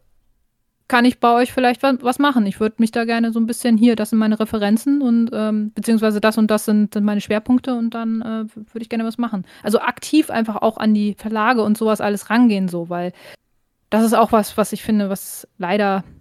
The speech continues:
so ein bisschen zu kurz kommt, der, der E-Sport-Journalismus und die Ausbildung. Also wir haben ja selber damals auch, äh, Volontariate in der Richtung gemacht und, ähm, das, das, das brauchst du einfach. Man muss leider irgendwie seinen eigenen Nachwuchs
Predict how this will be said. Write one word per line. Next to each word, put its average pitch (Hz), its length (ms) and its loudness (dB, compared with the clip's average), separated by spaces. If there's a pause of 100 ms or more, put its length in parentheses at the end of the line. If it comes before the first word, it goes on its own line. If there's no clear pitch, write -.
(480)
so 214 100 0
ein 208 40 -2
bisschen 240 200 2
zu 214 100 -4
kurz 233 260 -2
kommt, 208 220 -2
der, 196 240 0
der 190 120 -6
E-Sport-Journalismus 202 840 -4
und 190 400 -6
die - 100 -4
Ausbildung. 196 640 0
Also 190 340 -10 (100)
wir 196 80 -8
haben 202 80 -4
ja 196 60 -6
selber 196 260 0
damals 196 280 -4
auch, 185 280 -6 (180)
äh, 190 220 -6 (520)
Volontariate 196 580 -6
in 196 140 -2
der 196 160 -6
Richtung 196 240 -6
gemacht 190 320 -6
und, 185 200 -4 (720)
ähm, 190 340 0 (580)
das, - 420 -14 (140)
das, - 360 -16 (240)
das 175 140 -16
brauchst - 260 -2
du - 40 0
einfach. 180 240 -4
Man 185 400 -4
muss 226 200 0
leider 214 280 2
irgendwie 214 300 2
seinen 202 280 0
eigenen 202 380 2
Nachwuchs - 520 -2